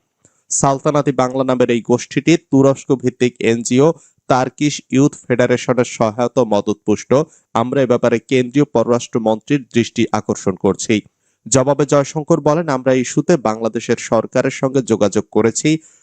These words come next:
সরকারি ফ্যাক্ট চেকার প্ল্যাটফর্ম বাংলা ফ্যাক্টের বরাত দিয়ে বাংলাদেশের সরকার আমাদের জানিয়েছে যে, দুই হাজার পঁচিশ সালের চোদ্দ এপ্রিল পহেলা বৈশাখ উপলক্ষে ঢাকা বিশ্ববিদ্যালয় ক্যাম্পাসে একটি ইতিহাস সম্পর্কিত প্রদর্শনীর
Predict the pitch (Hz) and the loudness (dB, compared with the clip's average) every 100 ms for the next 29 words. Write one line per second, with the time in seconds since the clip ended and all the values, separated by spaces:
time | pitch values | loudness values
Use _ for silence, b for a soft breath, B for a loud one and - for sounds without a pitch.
0 | b - 156 139 - 143 147 - 131 123 | b -4 0 0 0 -2 -2 -2 -2 -2
1 | - 127 113 120 - 113 110 _ 139 156 | -4 -4 0 -2 0 0 0 _ 0 0
2 | b b b 202 123 127 147 147 151 - | b b b -4 -2 0 -4 -2 -2 0
3 | 143 107 113 120 113 135 107 104 113 110 | -2 0 0 0 0 0 2 -2 0 -4
4 | 110 117 - - 117 - 143 107 107 101 | -2 -6 -2 0 0 0 0 0 0 -2
5 | 95 104 101 110 101 - 98 127 160 b | -2 -2 -2 -2 -2 -2 2 2 0 b
6 | b _ 127 127 127 127 - 131 - 156 | b _ 0 2 0 -2 0 0 0 -2
7 | - 147 147 - - 143 139 - 101 - | 0 2 2 0 0 2 2 0 0 2
8 | 120 139 123 123 139 135 123 120 123 120 | 0 0 -2 0 0 2 0 0 -2 -2
9 | 110 113 110 _ 123 110 b b 110 107 | 0 0 0 _ -2 -2 b b -8 -2
10 | 120 - 147 139 - 139 135 135 131 - | -2 0 0 -2 -2 -2 2 2 2 2
11 | 120 113 123 - 147 110 - 127 - 127 | 0 0 -2 0 0 0 0 -2 0 -2
12 | 123 143 151 156 - 135 131 127 131 127 | 0 0 0 -2 -2 -4 0 0 0 -2
13 | 113 110 107 127 - 127 127 | 0 0 2 0 2 2 2